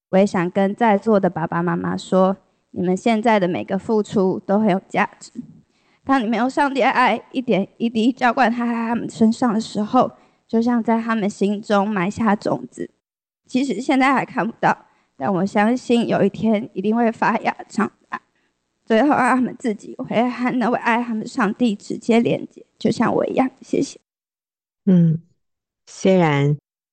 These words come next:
Speaker 2: 这不是我第一次听 Celine 的见证，但是我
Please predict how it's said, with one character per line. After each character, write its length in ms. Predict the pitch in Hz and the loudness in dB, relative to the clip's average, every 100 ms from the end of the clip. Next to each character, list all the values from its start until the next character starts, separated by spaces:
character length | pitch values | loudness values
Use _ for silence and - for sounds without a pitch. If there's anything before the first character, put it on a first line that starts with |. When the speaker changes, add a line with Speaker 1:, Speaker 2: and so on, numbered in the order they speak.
| _ | _
Speaker 2:
这 160 | 190 | 0
不 140 | 180 165 | 2 0
是 220 | - 190 | 0 2
我 160 | 160 139 | 2 0
第 280 | - 180 | 2 2
一 60 | 180 | 2
次 280 | - - 175 | -2 0 0
听 460 | - - 170 165 | -2 0 2 2
Celine 640 | 175 - 165 147 180 170 156 | -2 -2 0 2 2 2 2
的 120 | 147 | 0
见 360 | 143 170 160 147 | 0 2 2 0
证， 340 | - 160 151 | 2 2 2
但 200 | 151 156 | 0 0
是 260 | 151 - 156 | 0 0 0
我 360 | 143 131 131 | 2 2 0